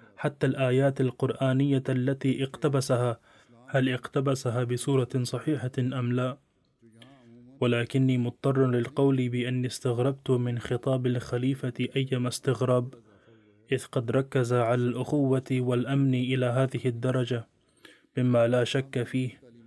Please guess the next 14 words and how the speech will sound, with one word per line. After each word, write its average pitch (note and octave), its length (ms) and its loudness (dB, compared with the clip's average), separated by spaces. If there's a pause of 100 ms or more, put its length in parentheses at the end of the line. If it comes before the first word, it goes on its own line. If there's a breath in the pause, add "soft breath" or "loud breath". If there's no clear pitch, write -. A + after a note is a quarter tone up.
(140)
أن C3+ 80 2
الخليفة B2+ 680 0
ألقى C3 480 -2
خطابا C3 600 0
رائعا، C3 480 0
وإنني B2 540 0
مضطر C3 520 -2
للقول B2 600 0
بأنه A#2+ 640 -2
لا A#2+ 140 -2
يمكنكم B2 800 -2
أن B2+ 180 -2
تقدروا B2 680 -2
حيرتي، B2+ 680 -4